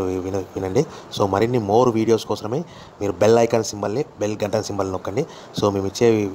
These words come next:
ఇన్ఫర్మేషన్ పూర్తిగా చివరి వరకు చూడండి. మిషన్ టూ హెచ్పి మోటార్ని మనం ఇంటి కరెంట్ని కాకుండా కమర్షియల్ కేటగిరీ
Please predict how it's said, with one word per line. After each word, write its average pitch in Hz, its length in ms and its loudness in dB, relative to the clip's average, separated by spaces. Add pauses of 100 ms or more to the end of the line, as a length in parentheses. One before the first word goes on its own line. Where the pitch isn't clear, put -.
ఇన్ఫర్మేషన్ 101 420 -4 (100)
పూర్తిగా 107 260 0
చివరి 101 240 0
వరకు 101 200 -2 (100)
చూడండి. 95 260 -6 (680)
మిషన్ 139 240 -4
టూ 123 140 -2
హెచ్పి 117 360 -4 (260)
మోటార్ని 104 380 -2 (420)
మనం 110 160 0
ఇంటి 113 220 0
కరెంట్ని 123 440 0 (1300)
కాకుండా 104 460 0 (300)
కమర్షియల్ 135 380 0
కేటగిరీ 117 400 0